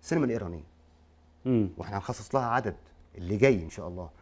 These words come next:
Speaker 1: عن السينما الإيرانية نظرة عن قرب، إنها سينما عظيمة جدًا، وسينما ملهمة جدًا، ملهمة. إن دي سينما اللو بادجت.
Speaker 2: مم.
Speaker 1: كلام عن اللو
Speaker 2: ال-،
Speaker 1: بادجت.
Speaker 2: منخفض التكاليف.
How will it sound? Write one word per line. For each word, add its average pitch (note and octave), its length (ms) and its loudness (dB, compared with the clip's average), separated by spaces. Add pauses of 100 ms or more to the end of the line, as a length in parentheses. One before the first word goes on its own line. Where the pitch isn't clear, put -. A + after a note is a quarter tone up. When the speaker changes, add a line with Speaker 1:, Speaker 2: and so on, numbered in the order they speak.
(420)
Speaker 1:
عن G2+ 120 0
السينما B2 360 2
الإيرانية A2+ 400 2
نظرة G#2+ 260 0
عن G2 100 -4
قرب، A#2 260 -4 (320)
إنها F#2+ 140 -8
سينما A#2+ 340 0
عظيمة G#2 460 -2
جدًا، D#2+ 240 -12 (760)
وسينما C3+ 400 2
ملهمة B2 680 4
جدًا، F2+ 300 -10 (580)
ملهمة. A#2 600 2 (640)
إن B2 80 6
دي D#3+ 100 6
سينما C#3+ 260 4
اللو C3 140 8
بادجت. A2+ 280 2 (480)
Speaker 2:
مم. A#2+ 280 6 (140)
Speaker 1:
كلام B2+ 140 4
عن B2 80 10
اللو D3 100 6
Speaker 2:
ال-، D3 60 10
Speaker 1:
بادجت. G3+ 200 10
Speaker 2:
منخفض C3 360 8
التكاليف. A#2 580 6